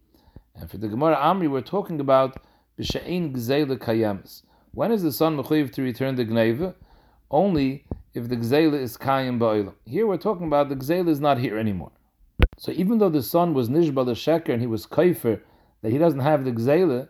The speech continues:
but that's not called a Shvua of Hashem Gzeilis.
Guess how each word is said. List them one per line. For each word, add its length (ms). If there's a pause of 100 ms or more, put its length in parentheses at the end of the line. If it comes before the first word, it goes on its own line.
(500)
but 100
that's 260
not 280
called 480 (540)
a 60
Shvua 480
of 80
Hashem 360
Gzeilis. 640